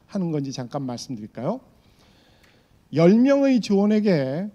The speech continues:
문제를, 어마어마하게 어려운 문제를, 환자에 관한 문제와 치료법 하는 걸 쫙 해가지고 문제를 냅니다.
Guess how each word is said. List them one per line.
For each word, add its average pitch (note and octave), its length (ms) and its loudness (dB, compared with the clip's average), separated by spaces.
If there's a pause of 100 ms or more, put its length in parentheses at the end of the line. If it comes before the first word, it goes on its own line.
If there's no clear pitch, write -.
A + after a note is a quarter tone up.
(140)
문제를, F#3 880 4
어마어마하게 F3 520 4
어려운 D3+ 360 4
문제를, C3 540 -2 (100)
환자에 E3 440 -4
관한 C#3+ 240 -4
문제와 B2 400 -4
치료법 C#3+ 580 -8
하는 D3+ 140 -8
걸 C3 120 -12 (280)
쫙 - 180 -20 (100)
해가지고 C3+ 360 -6
문제를 C#3 640 -4 (580)
냅니다. C#3 560 -8